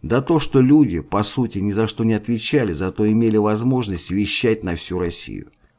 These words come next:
Они и вещали. В нашей нынешней Думе есть один Жириновский, а там таких господ было множество, и среди левых, и среди правых.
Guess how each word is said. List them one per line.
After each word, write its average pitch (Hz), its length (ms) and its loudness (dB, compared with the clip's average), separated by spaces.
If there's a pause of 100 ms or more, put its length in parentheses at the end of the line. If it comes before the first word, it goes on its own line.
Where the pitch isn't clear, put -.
(220)
Они 87 320 -2
и 82 100 0
вещали. 101 680 -4 (880)
В 98 160 0
нашей 135 340 2
нынешней 143 480 2
Думе 76 340 -4
есть 123 360 -2
один 107 420 0
Жириновский, 101 840 -4 (460)
а 101 140 -2
там 135 260 2
таких 113 320 -4
господ 85 480 -4
было 101 240 0
множество, 82 760 -4 (140)
и - 100 -4
среди 104 340 0
левых, 113 460 2
и 85 40 -8
среди 85 320 -6
правых. 65 560 -12